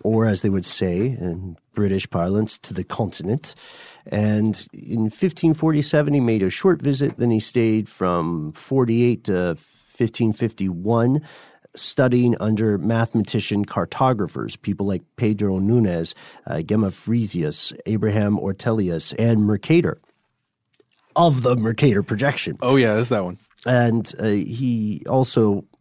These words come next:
Speaker 1: did self-directed study in Paris, a few other places that have been lost to history.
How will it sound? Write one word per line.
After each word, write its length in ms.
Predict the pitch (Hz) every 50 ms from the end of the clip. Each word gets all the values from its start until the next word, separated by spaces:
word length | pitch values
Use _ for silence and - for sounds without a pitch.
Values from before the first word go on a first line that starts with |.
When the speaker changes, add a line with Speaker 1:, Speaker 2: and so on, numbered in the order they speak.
| -
Speaker 1:
did 200 | - 107 104 101
self-directed 640 | - - - 117 113 - - 107 107 104 - - 87
study 360 | - - - 95 90 90 87
in 80 | 87 90
Paris, 460 | - 139 170 170 156 151 151 151 -
a 40 | -
few 280 | - - 127 113 107 101
other 300 | 110 104 101 101 104 95
places 720 | - - - 139 131 131 123 117 - - 117 113 104 92
that 100 | 95 95
have 140 | 98 90 82
been 240 | 98 98 95 95
lost 520 | 90 69 73 104 107 101 107 107 - - -
to 100 | 92 92
history. 680 | 85 - 127 131 117 - - - 101 95 95 95 87